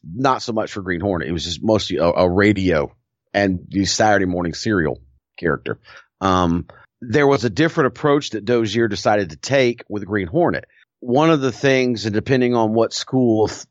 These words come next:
or camp you're in, uh, uh, <laughs> you either love or hate the campiness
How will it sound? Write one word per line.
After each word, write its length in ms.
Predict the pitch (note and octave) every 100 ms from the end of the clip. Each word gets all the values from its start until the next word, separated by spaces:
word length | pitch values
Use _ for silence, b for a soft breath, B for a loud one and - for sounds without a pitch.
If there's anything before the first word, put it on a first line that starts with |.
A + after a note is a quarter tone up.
| -
or 220 | G#2 G2+
camp 400 | F#2+ C#3+ C#3+ C3+
you're 200 | G#2+ F#2+
in, 280 | F#2 E2+ E2 B B - _ -
uh, 60 |
uh, 1000 | G2+ F#2 E2+ - A2 A2+ G#2 D3+ D#3 D#3 - -
<laughs> 180 | - -
you 160 | C3
either 220 | D#3 C#3
love 320 | B2 C#3 D3 B2+
or 80 |
hate 280 | A2 C#3 C#3
the 80 | A2
campiness 800 | - D3 C#3+ A#2 B2 A2 G2+